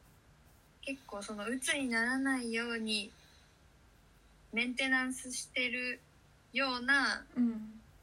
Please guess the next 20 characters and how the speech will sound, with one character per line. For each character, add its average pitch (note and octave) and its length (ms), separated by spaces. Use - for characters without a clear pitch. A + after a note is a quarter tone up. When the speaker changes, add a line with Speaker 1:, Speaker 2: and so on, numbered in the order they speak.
Speaker 1:
そ A#3+ 120
う、 - 20
メ C4+ 160
ン D4 80
テ D#4+ 140
ナ D4+ 180
ン D#4 100
ス D4 120
の D4 160
た D4 160
め D4+ 440
に D4+ 240
書 C4 120
い A#3+ 120
て A3 140
る G3+ 180
感 G3 220
じ F#3+ 100
だ F#3 60
っ - 40